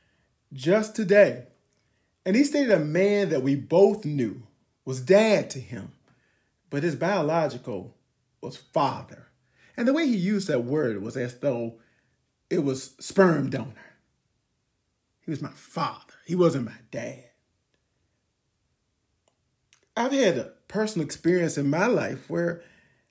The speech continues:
my friends that I, I grew up with, all of them, all of us, we had our fathers, except for one of my friends.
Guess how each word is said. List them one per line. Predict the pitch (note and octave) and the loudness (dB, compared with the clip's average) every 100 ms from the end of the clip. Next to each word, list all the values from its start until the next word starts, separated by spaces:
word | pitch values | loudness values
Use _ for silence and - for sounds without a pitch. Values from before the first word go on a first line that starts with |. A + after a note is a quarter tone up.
| _ _ _ _ _ _ _ _ _ - | _ _ _ _ _ _ _ _ _ -4
my | G#3+ A3 | -2 -2
friends | - G3 A#3 F#3+ C3 - | -4 -2 0 0 -2 -6
that | A#2 F2 | -8 -6
I, | G#2+ - D#3+ | -8 -10 -12
I | |
grew | C#3+ E3+ F#3 | -6 0 0
up | |
with, | C3 - | 0 -2
all | - F#4 | -2 0
of | D#4+ C3+ | -2 -4
them, | D3 E3+ _ _ _ _ _ | -8 -12 _ _ _ _ _
all | G#3 C4 | -6 -6
of | E3+ | -6
us, | C#3+ | -8
we | F#3 F#3+ | -8 -6
had | G#3 | -4
our | F#3 D#3 | -4 -6
fathers, | - D3 A#2+ - _ _ - | -6 -8 -10 -16 _ _ -14
except | C#3+ - - | -8 -8 -8
for | D#3 | -10
one | D3 D3 | -8 -8
of | G#2+ - _ _ _ - | -12 -14 _ _ _ -20
my | - | -20
friends. | - - - | -20 -20 -20